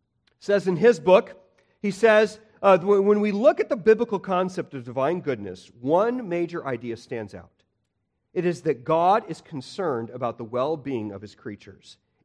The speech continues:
and does things to promote it. Of course, God is interested in doing what is morally good and right, but biblical writers capture that idea by re-, referring to his righteousness and holiness.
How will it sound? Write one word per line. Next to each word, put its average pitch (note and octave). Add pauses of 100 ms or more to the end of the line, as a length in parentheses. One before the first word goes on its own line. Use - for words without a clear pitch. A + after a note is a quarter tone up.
and A2+
does D3
things B2+
to -
promote A#2
it. - (760)
Of G3+
course, A3+
God G#3+
is F3
interested G#3
in F3+
doing G3
what F3+
is C#3
morally F3+
good C#3+
and B2
right, G#2+ (540)
but E3
biblical C#4+
writers E3+
capture A#3
that F#3
idea C#3+
by C3+
re-, C3+
referring C3+ (280)
to F3
his C3
righteousness G3
and C#3
holiness. A2